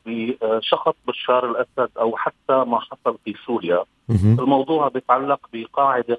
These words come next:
Speaker 1: قانونية، آه، معتمدة، آه، للأسف الشديد، آه، حقيقة حتى محكمة العدل الدولية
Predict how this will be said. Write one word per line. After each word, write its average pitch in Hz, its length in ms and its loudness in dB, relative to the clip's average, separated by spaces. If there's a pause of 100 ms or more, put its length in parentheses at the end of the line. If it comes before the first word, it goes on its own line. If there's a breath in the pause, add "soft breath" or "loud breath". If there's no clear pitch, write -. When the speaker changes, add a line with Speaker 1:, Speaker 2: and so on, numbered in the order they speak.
Speaker 1:
قانونية، 113 760 -2 (500)
آه، 117 380 2
معتمدة، 123 840 0
آه، 107 320 -2
للأسف 151 440 -2
الشديد، 123 560 -2 (180)
آه، 98 260 0
حقيقة 127 540 -4 (140)
حتى - 340 -6
محكمة 123 500 -4 (640)
العدل 131 320 4
الدولية 120 640 -2